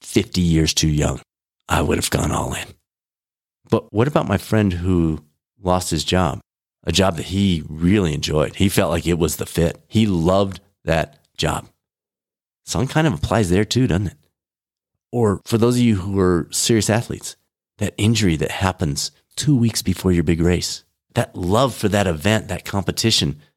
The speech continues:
that's a love. Would you have gone all in? You see, I think what's happening in our society,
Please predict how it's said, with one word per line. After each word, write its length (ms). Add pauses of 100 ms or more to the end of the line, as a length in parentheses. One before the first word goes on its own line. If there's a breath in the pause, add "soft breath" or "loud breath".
(140)
that's 160
a 80
love. 400 (560)
Would 180
you 60
have 120
gone 200
all 180
in? 220 (220)
You 100
see, 220
I 100
think 260
what's 380
happening 640
in 160
our 100
society, 800